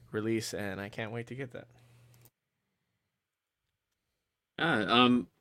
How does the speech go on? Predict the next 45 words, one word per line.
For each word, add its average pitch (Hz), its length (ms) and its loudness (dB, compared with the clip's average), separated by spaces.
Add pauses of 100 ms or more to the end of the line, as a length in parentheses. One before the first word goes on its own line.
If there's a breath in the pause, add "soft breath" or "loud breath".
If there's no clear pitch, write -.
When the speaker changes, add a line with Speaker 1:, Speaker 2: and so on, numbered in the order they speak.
Speaker 2:
I'm 127 160 2
actually 170 300 0
honestly 139 400 0
surprised 107 440 2
we 107 100 4
didn't 98 480 -2 (260)
see 107 300 2
Penny, 98 580 0
uh, 92 140 0 (160)
p-, - 240 -20
uh, 95 200 0
Pennywise 120 560 2
on 135 140 0
here 143 140 -2
from 131 200 -6
In 127 140 -2
Art 131 200 0
as - 200 -4
well, 98 260 2
maybe 98 320 2
ahead 95 220 0
of 95 140 -2
s-, - 240 -12 (160)
maybe 95 380 0
one 95 220 0
of 92 80 -2
the, 92 300 0
the 92 140 2
other 90 160 -2
Hot - 260 -8
Toys, 110 380 -2
but 98 200 -2 (460 loud breath)
just - 240 4
because 110 340 6
of - 360 0
the 98 380 2
other, 95 360 2 (140)
I 104 100 4
know 101 160 4
it 87 60 2
was 98 160 0
a 101 60 4
little 98 420 4
more, 92 680 0
um, 92 340 -4